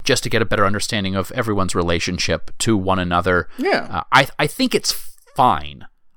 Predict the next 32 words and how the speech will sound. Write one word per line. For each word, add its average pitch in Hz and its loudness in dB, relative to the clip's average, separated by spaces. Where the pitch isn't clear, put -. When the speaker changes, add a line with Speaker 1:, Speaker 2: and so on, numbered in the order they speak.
Speaker 1:
I 117 0
don't 131 0
think 117 -2
it's - -6
good. - -4
Speaker 2:
Yeah. - -6
Okay. 214 0
All - -4
right. 165 6
Before 196 6
we 214 8
move 196 6
into 160 4
our 139 6
next 147 0
planned 247 4
segment, 135 2
I'm 381 4
going 320 6
to 180 4
throw 156 6
in 135 6
a 120 4
new 175 6
segment, 120 2
which 147 0
is 143 0
called 151 2
the 156 4
Transparent 196 2
Game 165 4
Master. 113 -2